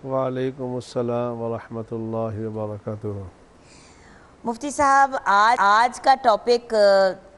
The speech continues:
Speaker 2: बहुत ही हमारी society में एक common चीज़ है कि सुन, लोग अक्सर कहते हैं कि फ़लाँ तुमसे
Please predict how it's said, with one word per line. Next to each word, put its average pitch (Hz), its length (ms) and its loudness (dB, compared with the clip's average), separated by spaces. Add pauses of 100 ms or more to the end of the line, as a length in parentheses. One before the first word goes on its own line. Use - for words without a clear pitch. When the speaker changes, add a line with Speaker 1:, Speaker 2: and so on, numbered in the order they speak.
(120)
Speaker 2:
बहुत 220 560 -2
ही 269 300 -6
हमारी 190 520 -4
society 170 540 -6
में 208 240 -6
एक 190 200 -8 (100)
common 208 400 -2 (300)
चीज़ 196 440 -8
है 160 180 0 (300)
कि 202 300 -4
सुन, 220 340 -12
लोग 208 280 -4
अक्सर 214 240 -10
कहते 202 280 -6
हैं 220 140 -10
कि 220 120 -10
फ़लाँ 202 600 -4
तुमसे 196 360 -10